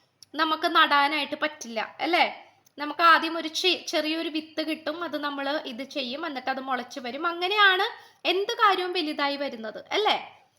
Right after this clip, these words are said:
അപ്പോ ഈ ഒരു സിറ്റുവേഷനിലേക്കാണ് ഈ പേഴ്സണും നോക്കി നിൽക്കുന്നത്. കാരണം എന്താന്ന് വെച്ച് കഴിഞ്ഞാല്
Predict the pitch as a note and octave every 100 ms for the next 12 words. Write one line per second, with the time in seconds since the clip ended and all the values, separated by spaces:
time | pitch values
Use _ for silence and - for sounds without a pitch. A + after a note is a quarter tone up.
0 | _ - - G#4+ C5 G4 G#4+ C#5 A#4+ A4
1 | A4 - E4 D#4+ D#4+ D#4 D4+ D4+ D#4 D#4
2 | D4 C4+ - C#4 C4 B3 B3 F#4 _ C4
3 | C#4 C#4 D#4 D4+ B3 - A#3 G#3+ G#3+ C4
4 | C4+ D#4 C#4 C#4+ F4 D#4 - C4 A#3+ A3
5 | C4+